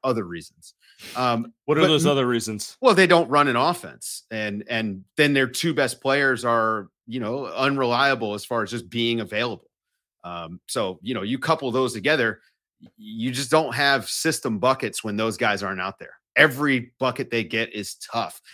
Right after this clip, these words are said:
Speaker 1: It's like, wow, they've got some really great tough shot makers. That's a bad bet in the playoffs, though.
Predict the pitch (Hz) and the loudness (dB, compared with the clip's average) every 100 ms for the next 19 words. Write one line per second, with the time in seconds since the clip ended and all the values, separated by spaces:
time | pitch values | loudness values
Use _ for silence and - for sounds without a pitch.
0 | - - 127 - _ _ - 98 139 160 | -18 -4 -2 -4 _ _ -10 2 6 6
1 | 135 123 160 156 120 101 127 156 131 131 | 6 4 0 0 -2 -2 2 2 2 0
2 | 139 - - 143 - 147 147 113 101 90 | 0 -2 -4 -4 0 2 2 0 -8 -8
3 | 80 - - - _ - 120 123 113 - | -14 -14 -16 -20 _ -8 -4 -2 -2 -4
4 | _ 117 113 120 120 113 - 117 107 104 | _ 0 2 4 2 0 -2 -2 -2 -8
5 | 92 - 98 82 80 - - | -12 -8 -6 -6 -12 -16 -16